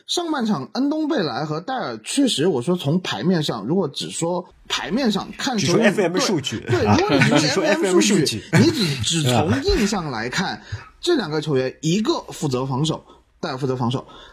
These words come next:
Speaker 1: 恩东贝莱可以推进，可以分球，这个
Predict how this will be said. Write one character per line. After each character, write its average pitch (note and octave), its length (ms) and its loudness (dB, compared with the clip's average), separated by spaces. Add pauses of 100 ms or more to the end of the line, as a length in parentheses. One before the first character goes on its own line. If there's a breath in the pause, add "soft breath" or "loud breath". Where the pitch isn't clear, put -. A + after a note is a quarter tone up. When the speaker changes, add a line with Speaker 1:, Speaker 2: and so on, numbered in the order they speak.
(140 loud breath)
Speaker 1:
恩 D4 120 0
东 E4+ 160 -2
贝 E4 120 -4
莱 F3+ 160 -4
可 G#3+ 240 -2
以 C4 100 0
推 G3+ 220 0
进， G3 180 0
可 E3 200 -4
以 G#3+ 120 2
分 F3 220 0
球， G2+ 280 -2 (840 loud breath)
这 F#4+ 180 0
个 G3 360 -2